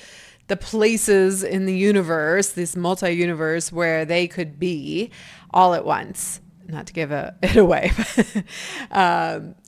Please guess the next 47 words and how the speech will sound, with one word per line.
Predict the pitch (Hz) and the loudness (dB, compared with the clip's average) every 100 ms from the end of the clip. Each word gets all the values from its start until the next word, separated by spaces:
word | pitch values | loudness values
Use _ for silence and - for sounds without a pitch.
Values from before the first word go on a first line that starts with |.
| _ | _
and | 214 196 | -2 -2
so | - 208 196 | 2 6 6
at | 190 | 6
one | 185 220 247 | 4 2 2
point | 254 208 185 180 175 | 2 2 4 2 -2
in | 175 | -4
the | |
movie, | 175 160 160 | -4 -4 -2
they | 156 156 | 0 0
are | 156 151 | 0 0
two | 151 - 202 | -2 -2 0
rocks | 185 165 147 - - - - - | 4 6 6 4 -2 -8 -8 -6
in | 175 | -6
this | 160 160 | -6 -8
uninhabited | - 175 175 165 151 151 151 147 143 143 143 151 160 - _ _ _ | -8 -6 -6 -6 -6 -6 -6 -6 -6 -6 -8 -8 -14 -16 _ _ _
planet, | - 165 143 127 - - - - | -8 -6 -4 -8 -10 -10 -10 -10
right, | - 143 135 143 | -8 -6 -6 -8
that | 143 - | -12 -12
doesn't | - 156 147 | -10 -8 -10
support | 147 147 151 185 | -12 -6 -6 2
life, | 254 175 160 | 4 4 0
and | 160 | -8
they're | 156 143 | -8 -12
just | 123 - | -14 -8
rocks. | - - - - | -8 -8 -14 -16
And | - 170 | -14 -10
then | 165 151 143 - - - _ | -8 -10 -12 -20 -20 -20 _
they're | 180 165 | -6 -4
just | 156 - - _ | -6 -8 -14 _
kind | - 170 | -12 -12
of | 147 | -10
talking | - 180 170 170 160 | -2 -2 -2 -6 -10
on | 151 | -10
the | 156 | -8
screen | - - 180 170 160 151 | -8 -4 -4 -4 -6 -8
and | 151 | -8
words | 170 226 175 156 156 | -2 0 2 0 -4
back | - 143 | -4 -6
and | - 165 | -6 -8
forth. | 156 98 - | -6 -6 -10
And | - 156 | -12 -10
it's | 165 - - | -10 -12 -12
actually | 185 190 156 | -6 -4 -4
a | 147 | -6
really | 151 147 | -6 -8
great | 147 - - | -8 -10 -10
scene. | - - 98 | -12 -12 -14